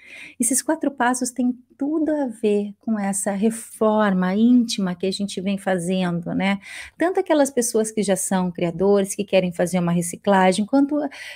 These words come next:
quem também tá entrando nesse processo de autoconhecimento.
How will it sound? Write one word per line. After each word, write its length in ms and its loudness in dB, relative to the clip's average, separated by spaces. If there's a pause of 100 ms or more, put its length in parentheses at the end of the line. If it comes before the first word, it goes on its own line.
(160)
quem 240 6
também 560 2
tá 140 2
entrando 560 2
nesse 260 -2
processo 560 -2
de 180 -2
autoconhecimento. 1160 -2